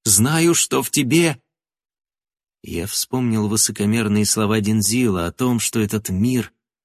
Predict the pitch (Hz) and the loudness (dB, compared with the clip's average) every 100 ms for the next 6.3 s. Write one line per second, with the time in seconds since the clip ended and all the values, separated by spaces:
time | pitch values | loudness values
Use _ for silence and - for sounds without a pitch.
0 | _ _ - 95 92 101 107 101 87 85 | _ _ -6 -4 -2 -2 -2 -4 -4 -4
1 | 85 - 98 95 104 - 92 95 98 85 | -2 -2 -2 -2 -4 -2 -2 -2 -2 -2
2 | 101 95 78 - - _ _ _ _ - | -2 -2 -6 -12 -20 _ _ _ _ -16
3 | - - 113 113 113 107 - - 113 107 | -14 -6 -2 -2 0 0 -2 -2 0 2
4 | 120 117 110 110 110 107 104 101 113 92 | 2 0 -2 -2 -2 -2 -2 0 0 -2
5 | 69 _ _ _ - 90 92 82 95 120 | -8 _ _ _ -10 -6 -6 -6 -6 -6
6 | 107 - - | -6 -8 -10